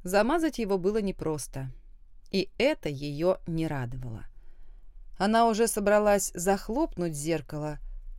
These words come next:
как вдруг почувствовала что-то мокрое на голове, и это что-то растекалось по ее волосам.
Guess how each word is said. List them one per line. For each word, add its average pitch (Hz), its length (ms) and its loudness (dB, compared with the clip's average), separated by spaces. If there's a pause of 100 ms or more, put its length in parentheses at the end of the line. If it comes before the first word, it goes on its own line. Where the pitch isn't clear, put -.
как 214 220 4
вдруг 240 420 2
почувствовала 240 960 0
что-то 240 540 -2
мокрое 233 760 0
на 156 120 -2
голове, 156 600 -2 (680)
и 196 240 2
это 202 280 2
что-то 185 720 -2 (460)
растекалось 196 1040 2
по 233 100 -2
ее 165 480 2
волосам. 196 760 -2